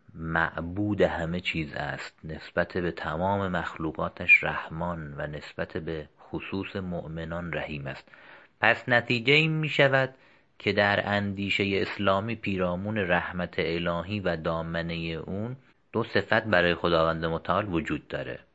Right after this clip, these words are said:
که یکی عام و فراگیر هستش به نام رحمان که خوب و بد و مؤمن و کافر و در یک کلام همه رو در بر می‌گیره، و دیگری خاص هستش و فقط مؤمنین رو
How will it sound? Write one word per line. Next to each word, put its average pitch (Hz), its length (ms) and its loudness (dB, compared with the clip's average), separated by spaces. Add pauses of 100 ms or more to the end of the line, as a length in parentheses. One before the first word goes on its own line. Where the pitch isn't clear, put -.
(640)
که - 120 -8
یکی 110 340 2
عام 117 640 4
و 95 100 4
فراگیر 90 680 2
هستش 117 360 0
به 82 140 2
نام 92 260 0
رحمان 80 880 -2 (640)
که 87 140 -6
خوب 82 300 -4
و 85 100 2
بد 92 380 0 (560)
و 82 160 2
مؤمن 82 540 -2
و 82 140 -6
کافر 87 580 0
و 92 80 0
در 92 180 4
یک 120 180 -2
کلام 131 360 2
همه 131 360 4
رو 147 100 8
در 113 220 8
بر 98 240 6
می‌گیره، 78 500 -4 (520)
و 87 180 2
دیگری 107 420 6
خاص 139 400 6
هستش 110 460 0
و 92 80 0
فقط 95 340 4 (360)
مؤمنین 92 600 -4
رو 117 240 0